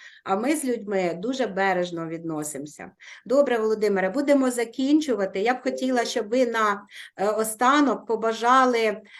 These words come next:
людям, які будуть слухати вперше ось цю зустріч, е, ну, таке, щоб вони, мабуть, якісь висновки з цього зробили, будь ласка, побажання.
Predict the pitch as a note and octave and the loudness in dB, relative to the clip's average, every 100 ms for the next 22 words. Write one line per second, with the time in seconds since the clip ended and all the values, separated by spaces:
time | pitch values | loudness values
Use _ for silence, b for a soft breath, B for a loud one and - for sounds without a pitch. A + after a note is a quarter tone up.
0 | - G3+ B3+ C#4 B3+ A#3 A3+ A#3+ A3+ A#3 | -10 -4 -2 2 2 0 -2 -4 -6 -6
1 | A#3 - B3 A#3 G#3 G#3 G3+ G#3 G#3+ A3+ | -8 -8 -8 -6 -4 -4 -4 0 0 0
2 | - G#3+ G#3+ - A3 G3+ A3+ G#3 - G3 | -2 -2 -4 -4 -6 -4 -4 -4 0 0
3 | G3 B B B B - F#3 F#3 F3+ - | 0 B B B B -2 -2 -2 -6 -14
4 | _ _ _ _ _ B3 C4 C#4 B3+ B3 | _ _ _ _ _ -2 0 0 -2 0
5 | G#3+ - - _ - A#3 G#3 B3 C4 B3+ | 0 0 -8 _ -8 -6 -2 0 2 2
6 | G#3 A3 B3 B3 - G#3+ G#3+ A#3+ - A3+ | 0 -2 -4 -4 -2 -2 -2 -6 0 4
7 | A3+ A3 F3+ F3+ F3+ - F3+ F3+ F3+ F#3 | 4 2 -4 -4 -6 -2 0 0 -2 -2
8 | A#3+ C#4 G3+ F#3+ F#3+ F3+ F3 - E3 - | 0 2 0 -2 -2 -2 -4 -8 -12 -8
9 | F3+ F#3 F#3 E3 D#3+ D3+ | -6 -6 -4 -4 -6 -8